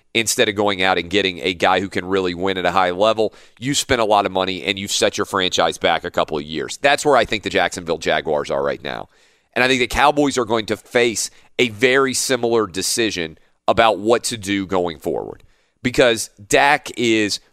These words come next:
right there on the ambivalent, is he good or is he bad level.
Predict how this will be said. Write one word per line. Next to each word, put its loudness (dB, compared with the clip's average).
right 4
there 2
on 2
the -4
ambivalent, 0
is 2
he -4
good 0
or 2
is -2
he -6
bad 0
level. -4